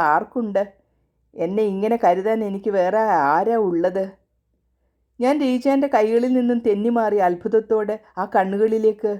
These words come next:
നോക്കി. ഊണ് കഴിച്ചുകൊണ്ടിരുന്നപ്പോൾ ഞാൻ വീണ്ടും വീണ്ടും രജിച്ചാനോട് ചോദിച്ചു,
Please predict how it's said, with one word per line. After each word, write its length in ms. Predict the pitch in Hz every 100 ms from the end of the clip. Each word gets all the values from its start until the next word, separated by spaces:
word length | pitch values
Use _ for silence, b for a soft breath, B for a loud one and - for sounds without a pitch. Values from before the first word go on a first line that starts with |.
| -
നോക്കി. 400 | 165 175 175 160 - _ _ _ _ -
ഊണ് 280 | 208 226
കഴിച്ചുകൊണ്ടിരുന്നപ്പോൾ 920 | 226 208 202 233 226 226 208 208 214 214 -
ഞാൻ 160 | 196 220
വീണ്ടും 360 | 202 214 220 240
വീണ്ടും 260 | 247 240
രജിച്ചാനോട് 540 | 233 202 196 214 208 208
ചോദിച്ചു, 480 | 196 185 180 170